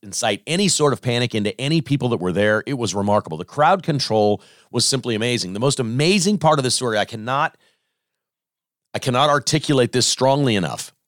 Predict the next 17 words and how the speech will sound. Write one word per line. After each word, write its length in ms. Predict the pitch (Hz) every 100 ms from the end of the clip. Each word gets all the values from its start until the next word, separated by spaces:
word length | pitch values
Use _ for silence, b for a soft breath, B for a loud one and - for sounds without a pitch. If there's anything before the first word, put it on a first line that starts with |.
| -
The 100 | 123
most 480 | 127 147 190 196 -
amazing 560 | 160 165 160 147 147 135
part 240 | - 160
of 80 | 120
this 140 | 101
story 360 | - 92 85 95 -
is 180 | 127
nobody 920 | 113 113 131 180 220 131 90 87 113 - _ -
panicked 460 | 151 170 123 -
and 100 | 131
got 160 | 147 151
trampled. 500 | 165 190 - 58 - _ _ _ _ _ _ _ _ _ _ _ _ _ _ _ _ _ _ _ _ _ _ _ _ _ _ _ _ -
It 180 | 185 214
was 280 | 147 139 95
really 640 | 95 107 135 214 208 202
crowded, 520 | - 185 165 90 -